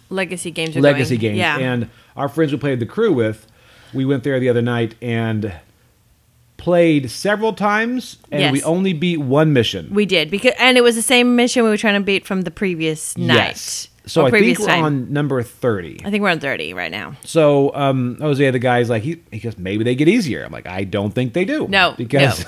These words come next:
Speaker 1: no. <laughs>
Speaker 2: that's
Speaker 1: I don't think they do.
Speaker 2: just not the way it works.
Speaker 1: <laughs>
Speaker 2: So anyway, we're gonna make our way through both of those.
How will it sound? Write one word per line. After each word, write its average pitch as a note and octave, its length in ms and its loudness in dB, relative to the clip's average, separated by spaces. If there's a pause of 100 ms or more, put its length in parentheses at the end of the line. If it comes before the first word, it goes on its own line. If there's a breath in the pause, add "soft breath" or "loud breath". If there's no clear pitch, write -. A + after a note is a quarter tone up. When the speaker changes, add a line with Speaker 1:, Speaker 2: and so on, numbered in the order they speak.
Speaker 1:
no. - 100 2
<laughs> - 40 -4
Speaker 2:
that's - 260 4
Speaker 1:
I C4 80 8
don't B3+ 340 4
think A3+ 160 4
they G#3 120 2
do. E3 120 0
Speaker 2:
just D3 340 -2
not A2 280 -2
the D3+ 60 0
way F3 120 4
it G#3 100 2
works. D#3+ 480 4
Speaker 1:
<laughs> G#3+ 640 4
Speaker 2:
So G3 240 6
anyway, G3 320 4
we're D#3 160 0
gonna E3+ 120 4
make E3+ 200 4
our E3 60 6
way D#3+ 160 8
through D3+ 140 0
both C3+ 320 -2
of A#2 100 -6
those. G#2+ 400 -2